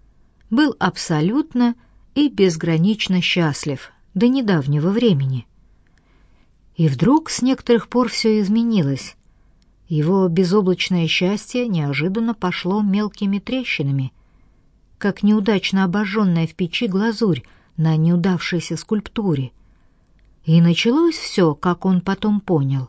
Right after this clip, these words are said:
ранней весной, когда он совершенно случайно встретил в городе Нину, свою бывшую жену. Да,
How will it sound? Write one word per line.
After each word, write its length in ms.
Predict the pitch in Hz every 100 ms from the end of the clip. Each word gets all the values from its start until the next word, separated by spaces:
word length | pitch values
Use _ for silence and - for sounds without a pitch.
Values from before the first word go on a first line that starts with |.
| - _ _
ранней 420 | 175 247 277 262
весной, 600 | 240 240 - 175 147 131 _ _ _
когда 360 | - 160 151 226
он 120 | 202
совершенно 520 | - 175 - 247 214
случайно 640 | - 165 160 226 254 254 233
встретил 440 | - 220 214 180
в 80 | 151
городе 420 | 214 247 214 233
Нину, 480 | 254 247 165 131 123 _ _ _ _ -
свою 360 | - 285 214
бывшую 460 | 185 196 - 196 190
жену. 380 | 202 208 151 123 _ - _ _ _ _ _ _
Да, 420 | 196 262 214 139